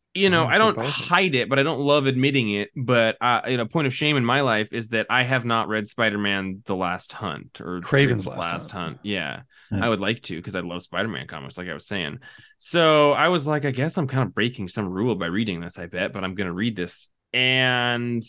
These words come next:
Speaker 1: it takes place after Craven's Last Hunt, but also at kind of an indeterminate amount of time after, 'cause it just picks up on s-, kind of a random moment of nineties Spider-Man, right? Um, like, kind, kind of Clone Saga era Peter. And
Speaker 3: Yeah.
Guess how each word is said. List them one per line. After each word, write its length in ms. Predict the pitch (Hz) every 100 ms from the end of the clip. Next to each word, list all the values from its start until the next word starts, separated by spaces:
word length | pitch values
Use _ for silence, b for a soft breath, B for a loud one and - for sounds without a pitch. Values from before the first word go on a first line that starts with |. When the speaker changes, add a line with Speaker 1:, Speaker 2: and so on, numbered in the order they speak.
| - _ -
Speaker 1:
it 100 | 135
takes 240 | 156 131
place 380 | 147 147 143 135
after 680 | 131 131 - 143 139 143 135
Craven's 460 | - 143 135 139
Last 320 | 139 131 131
Hunt, 540 | - 135 127 165 175 - B B B B B -
but 100 | 135
also 440 | 131 131 135 135
at 180 | 117 113
kind 140 | 139
of 60 | 117
an 100 | 113
indeterminate 600 | 123 127 117 123 123 120
amount 200 | 110 113
of 80 | 104
time 280 | 113 110
after, 400 | 85 92 92 107
'cause 200 | 110 104
it 60 | 98
just 280 | 90 95 -
picks 240 | 117 -
up 100 | 107
on 100 | 104
s-, 140 | 95 - 98
kind 160 | -
of 60 | 98
a 60 | 90
random 380 | 95 101 95
moment 400 | 92 98 98 95
of 100 | 95 92
nineties 480 | 90 98 92 90
Spider-Man, 720 | - 92 95 92 87 85 95 - _
right? 340 | 90 92 110 131 _ -
Um, 460 | 117 104 85 78 50
like, 200 | 98 -
kind, 240 | 104 92
kind 200 | - 110
of 60 | 95
Clone 280 | - 95 95
Saga 340 | - 87 92
era 340 | 76 90 87 92
Peter. 440 | - 104 90 98 b _
And 680 | 131 117 113 110 110 110 104 -
Speaker 3:
Yeah. 260 | 127 104